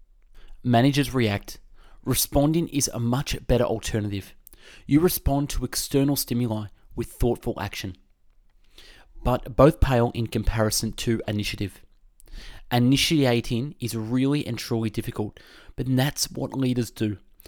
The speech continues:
They see something others are ignoring and they jump on it. They cause the events that others have to react to. They make change. Things to do to create a micro movement. Number one,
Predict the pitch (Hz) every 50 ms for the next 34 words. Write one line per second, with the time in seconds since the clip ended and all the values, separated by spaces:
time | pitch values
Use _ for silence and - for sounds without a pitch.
0 | - - - - 143 135 - - 165 160 160 - 165 160 165 170 151 - - 131
1 | 131 143 139 - - - 131 123 113 120 120 117 117 123 131 143 117 - - 123
2 | 127 123 117 107 - - 123 117 127 135 - - - 175 147 147 - - _ _
3 | _ _ _ _ _ _ _ _ - - - - - _ - 127 127 - - 151
4 | 156 165 165 - 170 180 156 127 120 117 123 - - - - - 120 - - -
5 | 113 120 135 135 - - 139 123 - - - - 117 113 107 113 110 - - -
6 | - 110 113 - - - _ _ - - - - 135 135 127 123 117 113 117 -
7 | - - - _ _ - - - - 107 101 101 101 - - - _ _ _ _
8 | _ _ _ - - - - - - - - - - - - - - - - -
9 | - - - 196 220 214 208 - - 196 196 190 160 - - 135 117 113 110 113
10 | 131 - - _ - - - - - 147 147 127 117 113 113 - - - 113 113
11 | 113 104 107 - - 113 104 104 104 104 - 104 104 - - - - - - -
12 | - - - - - - - - - - - 127 143 151 135 127 123 117 107 98